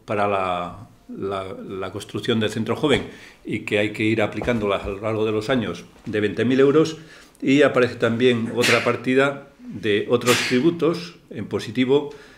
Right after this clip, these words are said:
de sesenta mil euros. Esto es lo que da el resultado positivo, pero,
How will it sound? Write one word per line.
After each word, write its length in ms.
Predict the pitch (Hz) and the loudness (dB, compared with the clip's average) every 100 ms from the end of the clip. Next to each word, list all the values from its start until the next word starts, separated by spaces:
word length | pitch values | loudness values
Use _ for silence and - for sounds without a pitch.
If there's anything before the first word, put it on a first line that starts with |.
| - - | -14 -6
de 280 | 107 123 | 2 2
sesenta 480 | 127 - - 98 92 | 2 -4 -6 -6 -8
mil 160 | 90 82 | -8 -10
euros. 460 | 82 95 - - - - _ _ _ _ _ _ _ _ _ _ _ _ _ _ _ _ | -14 -16 -20 -20 -20 -20 _ _ _ _ _ _ _ _ _ _ _ _ _ _ _ _
Esto 320 | 135 127 131 135 | 0 2 4 4
es 220 | 127 - | 4 0
lo 180 | 104 98 | -6 -4
que 120 | 101 | -2
da 160 | 110 | 0
el 100 | 107 | -2
resultado 380 | 101 - - 123 | -4 -8 0 0
positivo, 560 | 131 120 123 151 160 - | 0 -4 -2 0 0 2
pero, 340 | 135 160 - | 4 4 0